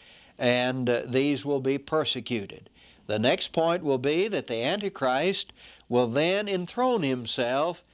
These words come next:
in the rebuilt temple in Jerusalem and demand to be worshiped as God. The Antichrist will then enthrone himself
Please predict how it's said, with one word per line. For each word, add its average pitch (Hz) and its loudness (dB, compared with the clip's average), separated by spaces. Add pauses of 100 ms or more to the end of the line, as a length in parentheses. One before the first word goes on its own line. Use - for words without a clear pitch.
(240)
in 113 0
the 107 0
rebuilt 175 0
temple 165 -2
in 165 -4
Jerusalem 147 -2 (280)
and 113 -2
demand 123 0
to 147 -2
be 147 0
worshiped 135 0
as 127 2
God. 107 -4 (460)
The 113 2
Antichrist 170 0
will 120 0
then 160 -2
enthrone 151 -2
himself 123 -2